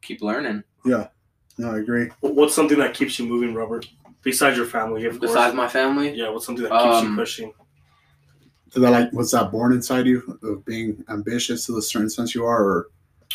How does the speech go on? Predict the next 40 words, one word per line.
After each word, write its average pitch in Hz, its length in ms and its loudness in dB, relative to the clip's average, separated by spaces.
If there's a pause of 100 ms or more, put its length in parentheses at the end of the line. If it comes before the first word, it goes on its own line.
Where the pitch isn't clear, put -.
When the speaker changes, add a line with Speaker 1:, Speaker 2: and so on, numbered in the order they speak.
(140)
Speaker 1:
So 147 500 6
Speaker 2:
did 113 140 4
you 110 80 0
learn 107 220 4
it 104 120 -4
as 107 180 -4
you 107 220 -2
aged? 107 280 -2
Speaker 1:
So 165 140 4
I 165 120 8
learned 208 260 8
it, 226 360 4 (580)
so, - 200 4
like, 156 140 6
my 139 220 4
work 127 240 0
ethic 127 540 -2
and 113 320 -6
just 120 220 -12
the 120 80 0
way 117 140 2
that 110 120 0
I 104 120 2
am, 107 300 -4
I 107 40 -12
think 110 180 -10
as 104 120 -6
a - 40 -20
person, 113 500 -8 (380)
I - 80 -4
got 117 160 6
it 110 60 -2
from 104 120 -2
my 98 100 4
parents, 98 540 -2
you 104 120 -4
know, 101 200 -2
I 98 120 -2
think, - 260 -6
Speaker 3:
Right. - 80 -16